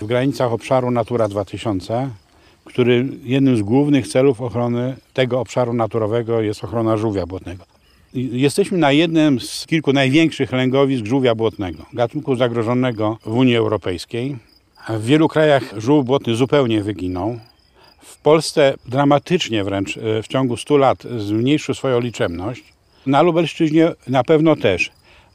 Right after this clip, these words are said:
ale na szczęście tych siedlisk dogodnych dla niego jest jeszcze sporo. To jest ostoja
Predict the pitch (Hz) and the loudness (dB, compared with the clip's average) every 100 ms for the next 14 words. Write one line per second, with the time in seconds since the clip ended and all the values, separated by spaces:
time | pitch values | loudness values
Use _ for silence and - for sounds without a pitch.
0 | _ 131 139 147 143 123 135 123 175 180 | _ 2 4 4 2 0 -2 -2 -2 -2
1 | 151 - 151 139 139 - - 135 - 175 | -2 0 4 4 2 -4 -6 -6 0 2
2 | 151 113 101 123 123 131 156 143 135 131 | 2 -2 -6 -4 -2 4 4 4 2 2
3 | 139 127 139 131 143 - 110 - 101 90 | 0 2 0 0 -2 -2 -6 -2 -2 0
4 | 120 123 _ _ _ - - - 135 - | -4 -8 _ _ _ -20 -20 -4 -4 -2
5 | 104 - _ - - 156 - - 165 151 | -10 -18 _ -20 -10 -8 -6 2 4 6
6 | 151 160 | 4 2